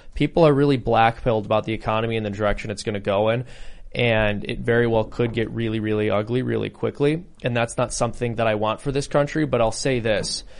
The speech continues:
Your grandparents and great-grandparents who lived through the Great Depression are probably better people than you, and they're probably more virtuous because of it.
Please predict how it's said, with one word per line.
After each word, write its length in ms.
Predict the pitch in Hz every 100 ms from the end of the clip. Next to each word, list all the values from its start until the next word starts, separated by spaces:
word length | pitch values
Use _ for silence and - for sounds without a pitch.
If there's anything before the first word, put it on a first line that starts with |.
| - - -
Your 160 | 123 131
grandparents 760 | 131 127 143 165 170 175 170
and 180 | - 131
great-grandparents 840 | 117 120 123 147 147 160 160 165 -
who 120 | 131
lived 300 | 113 123 -
through 160 | 143
the 100 | 120
Great 240 | 117 120 120
Depression 520 | 107 120 113 - 143
are 160 | 117 107
probably 640 | - 117 117 127 120 131
better 300 | 113 117 113
people 380 | 107 113 - 135
than 160 | 139 143
you, 200 | 160 151
and 100 | 113
they're 100 | 107
probably 500 | - 120 123 110 123
more 240 | 113 110
virtuous 540 | 104 110 110 139 127 -
because 400 | 113 - 110 123
of 100 | 151
it. 180 | 160